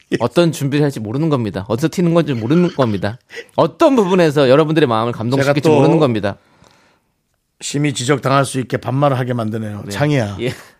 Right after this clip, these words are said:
Speaker 1: 네가 하는 게 예술이니?
Speaker 2: 예술입니다.
Speaker 1: <laughs> 너
Speaker 2: 우리
Speaker 1: 이-, 너 예술인이라고 생각하고.
Speaker 2: 형님, 우리는 예능인이잖아요.
Speaker 1: 네네네.
Speaker 2: 예능인도 그 예가 다 예술의 예입니다.
Speaker 1: 싸이 노래 한번 가자.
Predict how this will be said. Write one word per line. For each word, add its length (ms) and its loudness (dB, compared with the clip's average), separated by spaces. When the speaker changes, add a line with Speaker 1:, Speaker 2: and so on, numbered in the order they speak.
Speaker 1:
네가 180 -2
하는 120 -2
게 120 -4
예술이니? 540 -6
Speaker 2:
예술입니다. 1400 2
Speaker 1:
<laughs> 120 -20
너 140 2
Speaker 2:
우리 140 2
Speaker 1:
이-, 60 -6
너 120 2
예술인이라고 840 2
생각하고. 280 2
Speaker 2:
형님, 200 2
우리는 240 4
예능인이잖아요. 1080 4
Speaker 1:
네네네. 720 0
Speaker 2:
예능인도 560 4
그 140 2
예가 240 4
다 260 0
예술의 360 4
예입니다. 520 0
Speaker 1:
싸이 280 0
노래 180 4
한번 180 0
가자. 500 0